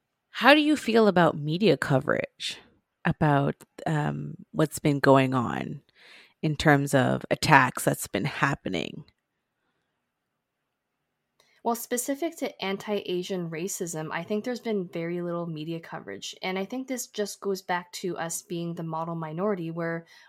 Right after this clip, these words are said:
Speaker 2: we're afraid to ruffle any feathers. So I'm actually surprised that there was any media coverage, but I imagine that it wasn't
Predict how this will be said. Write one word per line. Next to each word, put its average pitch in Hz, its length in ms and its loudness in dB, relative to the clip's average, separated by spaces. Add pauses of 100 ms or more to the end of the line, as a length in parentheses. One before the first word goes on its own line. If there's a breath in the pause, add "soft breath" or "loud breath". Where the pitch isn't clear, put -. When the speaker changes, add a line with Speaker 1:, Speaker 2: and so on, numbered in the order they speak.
Speaker 2:
we're 180 100 -2
afraid 180 360 -6
to 180 140 -8
ruffle 175 320 -6
any 165 140 -6
feathers. 190 460 -6
So 170 420 -4 (880 soft breath)
I'm 214 220 0
actually 262 320 -4
surprised 202 560 -4
that 196 160 -2
there 190 80 -6
was 180 240 -4
any 196 260 -4
media 165 300 -4
coverage, - 500 -12
but 170 200 -2 (120)
I 185 120 -2
imagine 196 500 -2
that 175 240 -4
it 175 60 -6
wasn't 180 420 -6